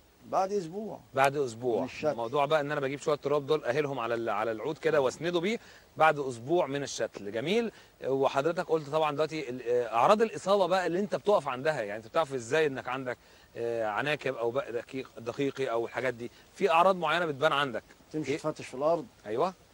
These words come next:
Speaker 1: بتلاحظ حاجة كده على الورقة مش مظبوطة.
Speaker 2: آه.
Speaker 1: بتقطع الورقة تبص فيها تلاقي عناكب أو حشرة قشرية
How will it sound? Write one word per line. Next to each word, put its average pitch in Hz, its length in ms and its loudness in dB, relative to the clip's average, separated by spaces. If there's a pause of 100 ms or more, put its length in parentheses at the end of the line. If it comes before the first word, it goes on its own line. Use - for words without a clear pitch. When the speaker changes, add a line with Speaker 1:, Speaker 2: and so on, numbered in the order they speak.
(1400)
Speaker 1:
بتلاحظ 175 440 6
حاجة 185 260 4
كده 180 200 2
على 160 80 4
الورقة 175 380 4
مش 151 220 -6
مظبوطة. 127 600 -10 (300)
Speaker 2:
آه. 101 300 -6
Speaker 1:
بتقطع 185 340 2
الورقة 180 260 6
تبص 160 260 -6
فيها 175 200 4
تلاقي 160 260 2 (120)
عناكب 170 380 -4 (920)
أو 127 120 -2
حشرة 151 300 -2
قشرية 156 580 -2